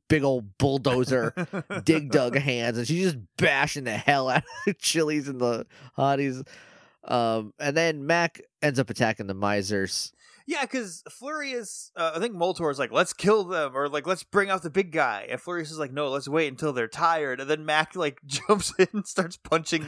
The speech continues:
Speaker 2: them.
Speaker 1: He doesn't even use his, his lance. He's using, like, his regular sidearm sword.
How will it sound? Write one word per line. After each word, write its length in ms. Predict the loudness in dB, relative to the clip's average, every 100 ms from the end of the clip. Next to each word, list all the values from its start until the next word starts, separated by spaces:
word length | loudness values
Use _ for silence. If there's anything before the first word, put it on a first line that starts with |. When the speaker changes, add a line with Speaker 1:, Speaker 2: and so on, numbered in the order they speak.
| -6
Speaker 2:
them. 300 | -6 -6 -8 -12 _ -20 -20 -12 -2
Speaker 1:
He 100 | 2
doesn't 220 | 2 0
even 220 | 0 0 0
use 180 | 2
his, 220 | 2 0 0
his 220 | 2 2 2
lance. 640 | 0 0 0 -2 -4 -4 _ _
He's 300 | 0 0 2
using, 240 | 2 2 0
like, 140 | 2
his 160 | 0 2
regular 500 | 2 2 2 0 0
sidearm 720 | 2 2 2 0 -2 -6 -4
sword. 480 | -2 -2 -4 -12